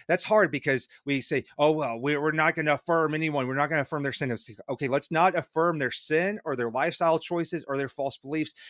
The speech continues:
but we can still listen to them and affirm what they're feeling and acknowledge those feelings as real feelings. But now let's get to the source of those feelings. Why are you feeling that?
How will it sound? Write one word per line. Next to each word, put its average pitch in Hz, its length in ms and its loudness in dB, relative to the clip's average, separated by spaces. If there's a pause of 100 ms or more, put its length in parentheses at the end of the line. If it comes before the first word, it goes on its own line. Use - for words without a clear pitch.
(120)
but 156 120 4
we 165 100 2
can 190 80 -4
still 196 340 2
listen 175 380 0
to 220 120 2
them 214 340 2 (260)
and 156 180 2
affirm 165 560 2 (220)
what 127 260 0
they're 220 160 2
feeling 175 540 -2
and 139 100 0
acknowledge 135 760 2
those 180 220 2
feelings 123 680 -4 (260)
as 135 240 2 (180)
real 151 400 2
feelings. 113 800 -6 (400)
But 151 220 2
now 165 260 2
let's 180 260 -2
get 165 180 2
to 156 80 -6
the 139 100 -4
source - 560 -2
of 120 140 -10
those 110 220 -4
feelings. 98 540 -12 (200)
Why 147 420 2
are 160 100 4
you 139 220 0
feeling 180 560 -4
that? 104 280 -4